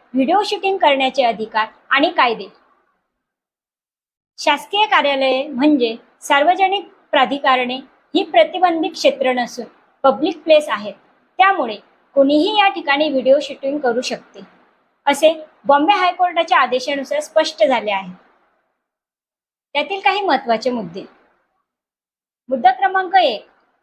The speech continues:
लोकसेवक आणि जनता. अधिकारी हे लोकसेवक असतात आणि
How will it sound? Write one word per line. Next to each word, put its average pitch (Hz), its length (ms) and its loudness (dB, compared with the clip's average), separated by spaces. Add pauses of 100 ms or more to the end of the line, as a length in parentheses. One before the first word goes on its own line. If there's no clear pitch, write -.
(220)
लोकसेवक 359 560 4 (180)
आणि 254 240 0
जनता. 208 360 -2 (2500)
अधिकारी 359 460 0
हे 381 260 -2
लोकसेवक 262 540 0
असतात 196 340 -8 (720)
आणि 330 340 2